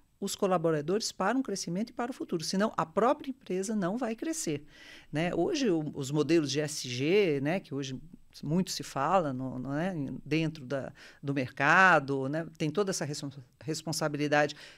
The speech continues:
né, que é o E S G, né, que é meio ambiente, o social, né, e a, e uma gestão de ética. É, aí, no caso aqui, nós estamos falando, seria da, né, da questão de, de pessoas, né, que aí seria de, do social.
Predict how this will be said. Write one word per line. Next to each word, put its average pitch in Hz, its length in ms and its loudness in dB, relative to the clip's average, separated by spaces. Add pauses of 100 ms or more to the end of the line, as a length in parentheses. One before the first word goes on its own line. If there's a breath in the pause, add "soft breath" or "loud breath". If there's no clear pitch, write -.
(160 loud breath)
né, 160 240 2
que 160 100 -4
é 147 40 4
o 151 60 8
E 156 40 10
S 156 200 4
G, 131 180 0
né, 135 100 0
que 143 100 -6
é 139 40 0
meio 170 340 8
ambiente, 196 760 2
o 156 100 0
social, 190 1000 4 (240 loud breath)
né, 180 320 4
e 175 180 6
a, 165 100 8
e 165 120 0
uma 165 180 4
gestão 147 360 -2
de 131 120 -4
ética. 190 600 0 (340 loud breath)
É, 165 400 2 (200)
aí, 156 180 0
no 185 80 2
caso 156 320 2
aqui, 196 220 -6
nós 160 180 -2
estamos 143 300 -6
falando, 147 360 -2
seria 147 360 -4
da, 123 340 -4
né, 143 240 -4
da 127 140 -6
questão 139 420 -6
de, 123 240 -8
de 123 160 -14
pessoas, 160 600 -4
né, 156 200 -4
que 143 120 -14
aí 123 160 -8
seria 123 400 -10
de, 117 220 -14
do 127 140 -12
social. 143 560 -4